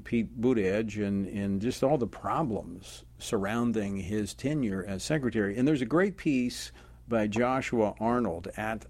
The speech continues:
The Washington Stand, the washington stand dot com, great source of news and information from a biblical perspective. But it catalogs all the problems, uh, in the Department of Transportation under Buttigieg. I mean, he's, it's all about identity politics.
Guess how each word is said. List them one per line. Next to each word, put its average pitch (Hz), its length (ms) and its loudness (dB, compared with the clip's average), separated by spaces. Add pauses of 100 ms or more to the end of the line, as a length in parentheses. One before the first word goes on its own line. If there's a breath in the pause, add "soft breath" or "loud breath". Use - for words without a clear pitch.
(160)
The 110 140 -2
Washington 98 540 0
Stand, 98 520 -2
the 95 80 -10
washington 92 520 -4
stand 101 300 -2
dot 92 200 -2
com, 101 260 0
great 107 300 0
source 107 380 0
of 90 120 -2
news 113 300 0
and 104 100 0
information 95 640 -2
from 92 160 -6
a 82 60 -4
biblical 92 400 -2
perspective. 98 680 -4
But 135 160 4
it 151 100 0 (440 loud breath)
catalogs 120 720 2
all 139 240 6
the 160 100 -4
problems, 127 960 -4 (480 soft breath)
uh, 110 180 -2
in 147 460 4
the 135 100 2
Department 139 440 2
of 123 60 -6
Transportation 135 920 0
under 131 460 2
Buttigieg. 120 520 0
I - 480 -16
mean, 101 120 0
he's, 110 420 -2
it's 110 180 -6
all 120 200 4
about 113 320 0
identity 110 480 2
politics. - 840 -4